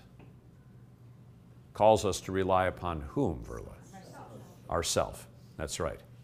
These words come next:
Speaker 1: So the works righteous character, the Pharisees were false prophets.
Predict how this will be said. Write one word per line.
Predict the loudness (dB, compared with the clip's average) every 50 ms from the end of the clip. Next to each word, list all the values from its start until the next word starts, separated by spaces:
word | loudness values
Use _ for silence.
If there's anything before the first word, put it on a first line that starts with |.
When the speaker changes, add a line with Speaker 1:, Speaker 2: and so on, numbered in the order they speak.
| -20 -20 -20 -20 -20 -20 -20 -20 -20 -20 -20 -20 -20 -20 -20 -20 -20 -20 -16 -8
Speaker 1:
So | 4 8 10 10 10
the | 10 8 8 8
works | 10 10 10 10 10 8 4 4
righteous | 8 10 10 10 10 8 4 2 2 4
character, | 6 8 8 8 8 6 2
the | 2 4 4
Pharisees | 2 4 6 8 10 10 12 10 8 6 4 2 2 2 0 2
were | 2 0 2
false | 2 2 2 2 2 0 -4
prophets. | -4 -4 -4 -4 -6 -10 -14 -16 -18